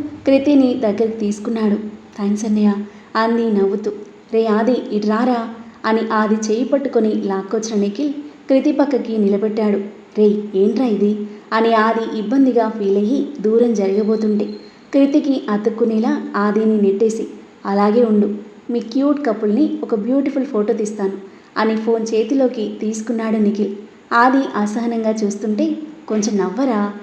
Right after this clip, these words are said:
అన్నాడు. ఆది ఇహి అని స్మైల్ ఇవ్వగా నవ్వుకుంటూ వాళ్ళ జంటను ఫోటో తీశాడు నిఖిల్. ఇంట్లో వాళ్ళందరికీ సంతోషంగా బాయ్ చెప్పి ఆదితో పాటు ఫ్యామిలీ, ఫ్రెండ్స్ అందరూ బయటికి నడవగా వాళ్ళతో పాటు బయటకొచ్చి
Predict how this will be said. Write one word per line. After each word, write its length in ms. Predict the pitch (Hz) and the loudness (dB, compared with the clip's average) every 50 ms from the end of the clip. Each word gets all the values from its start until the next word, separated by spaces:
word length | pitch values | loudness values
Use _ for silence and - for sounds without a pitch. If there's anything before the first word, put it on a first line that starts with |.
| - - - - | -16 -16 -10 -6
అన్నాడు. 380 | 202 196 202 208 214 220 208 202 - - - - - - - - | -2 0 2 2 2 2 0 -2 -2 -4 -10 -14 -18 -16 -8 -2
ఆది 460 | 208 208 220 208 220 226 214 - 214 214 | 0 0 2 2 0 -2 -2 -4 -4 -4
ఇహి 260 | 208 214 285 285 285 | -2 0 2 2 4
అని 240 | 262 240 233 220 - | 4 2 2 0 -4
స్మైల్ 320 | - - 208 196 196 202 | -6 -4 -2 0 2 2
ఇవ్వగా 420 | 214 208 208 208 208 208 - - - - - - - - - 233 | 2 2 0 -2 -4 -4 -8 -8 -12 -16 -20 -20 -14 -6 -2 2
నవ్వుకుంటూ 580 | 247 254 254 294 311 320 311 277 269 277 247 | 4 4 4 4 4 4 4 4 6 4 4
వాళ్ళ 300 | 226 208 208 208 202 202 | 4 2 2 0 0 0
జంటను 520 | 202 - 196 196 196 202 208 220 302 294 - - - - - - - | 0 0 0 0 0 0 0 0 0 -2 -4 -6 -10 -14 -8 0 2
ఫోటో 260 | 226 220 220 247 240 | 2 4 6 4 4
తీశాడు 480 | 240 247 226 - 233 214 208 214 220 | 2 0 -4 -4 -4 -2 0 0 2
నిఖిల్. 340 | 214 202 208 208 208 190 - - - - - - - - - - _ _ - - - - | 2 0 0 0 -2 -2 -4 -6 -10 -16 -20 -20 -20 -20 -20 -20 _ _ -20 -16 -6 0
ఇంట్లో 300 | 233 240 254 254 311 320 | 2 4 4 6 6 6
వాళ్ళందరికీ 800 | 311 294 262 240 240 233 226 220 226 220 214 220 214 214 208 208 | 6 6 4 4 2 2 2 2 2 2 0 0 -2 -4 -4 -6
సంతోషంగా 680 | - - 214 208 208 208 254 240 - 247 226 214 214 214 | -6 -4 -2 0 2 4 4 2 2 2 0 0 0 0
బాయ్ 360 | 208 202 196 196 202 - - | 0 0 0 0 0 -2 -4
చెప్పి 320 | 208 208 - 302 285 - - - - - - - - | -6 -4 -2 -4 -4 -4 -6 -10 -14 -18 -10 -2 4
ఆదితో 420 | 226 240 254 277 311 302 311 302 | 4 6 6 6 6 6 6 4
పాటు 440 | 294 294 240 226 214 233 220 220 202 | 2 2 0 -2 2 2 4 4 2
ఫ్యామిలీ, 580 | 214 - 214 202 208 208 214 214 214 214 - - | 0 -2 -2 0 2 2 2 2 0 -2 -4 -6
ఫ్రెండ్స్ 340 | - 208 202 208 208 214 220 | -4 -2 0 0 0 0 -2
అందరూ 260 | 214 214 220 214 214 | -2 0 2 2 2
బయటికి 460 | 202 202 208 196 196 196 196 - 208 | 0 0 -2 -4 -4 -4 -4 0 0
నడవగా 480 | 202 196 202 202 208 208 208 208 - - - - - - - - 240 | 2 2 2 2 0 0 -2 -4 -6 -8 -14 -16 -20 -20 -12 -2 4
వాళ్ళతో 440 | 226 226 233 254 285 294 285 294 285 | 6 6 6 6 6 6 4 4 4
పాటు 340 | - 240 220 220 214 233 | 2 0 -2 -2 -2 -2
బయటకొచ్చి 720 | 220 202 202 196 202 214 208 220 208 208 - - 311 302 | 0 0 -2 -2 -2 -4 -4 -4 -4 -4 -2 -2 -2 -2